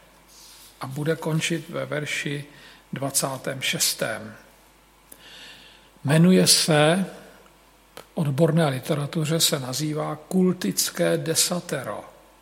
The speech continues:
Kultické proto, protože se tam objevují bohoslužebné instrukce.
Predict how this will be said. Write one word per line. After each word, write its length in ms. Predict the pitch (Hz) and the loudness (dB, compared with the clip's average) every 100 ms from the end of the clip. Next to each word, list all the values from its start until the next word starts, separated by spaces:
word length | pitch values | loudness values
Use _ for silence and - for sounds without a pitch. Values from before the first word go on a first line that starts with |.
| _ _ _ _ _ - _ _ _ - - | _ _ _ _ _ -20 _ _ _ -20 -4
Kultické 800 | 185 175 175 202 190 - 214 208 | 2 2 2 0 -2 -2 -2 -2
proto, 720 | - 156 131 - 143 113 113 - - - - - - - - - _ | -2 -6 -6 -4 -4 -4 -10 -12 -20 -20 -20 -20 -20 -20 -20 -20 _
protože 460 | 165 156 175 151 170 | -2 0 2 2 2
se 160 | 196 | 0
tam 220 | 180 190 - | 0 -2 0
objevují 680 | 175 160 170 165 165 170 170 | -2 2 4 4 2 0 0
bohoslužebné 1080 | 139 131 156 185 175 - 175 160 170 170 180 | -2 -2 2 4 2 2 0 2 0 0 0
instrukce. 880 | - 170 165 - 185 175 - - | 2 2 4 2 -2 -2 -2 -4